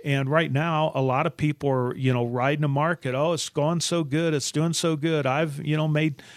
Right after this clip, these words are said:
ten percent, and, you know, over the last ten years average." And, and yes, that's true. But, you know, like Josh said, I'm always saying, "But what, what's the next ten-year look like?" And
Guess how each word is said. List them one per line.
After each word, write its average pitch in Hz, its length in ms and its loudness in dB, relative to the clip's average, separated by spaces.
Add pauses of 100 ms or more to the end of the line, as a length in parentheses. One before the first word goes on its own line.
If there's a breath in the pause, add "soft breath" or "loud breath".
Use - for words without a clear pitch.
(160 loud breath)
ten 165 260 0
percent, 160 560 -2
and, 135 240 -8
you 139 160 0
know, 139 140 2
over 151 160 2
the 147 80 0
last 151 400 0
ten 156 220 2
years 147 500 0
average." 135 520 0
And, 123 220 0 (460 loud breath)
and 139 360 0
yes, 180 280 0
that's 214 240 0
true. 214 480 0
But, 156 340 0
you 170 160 0
know, 160 320 0
like 156 460 0 (340)
Josh 160 400 0
said, 139 220 2
I'm 190 240 0
always 170 260 0
saying, 127 360 0
"But 127 180 -2
what, 147 340 2
what's 156 260 0
the 156 60 0
next 180 320 0
ten-year 117 460 0 (340 loud breath)
look 120 260 2
like?" 117 440 -2
And 139 360 0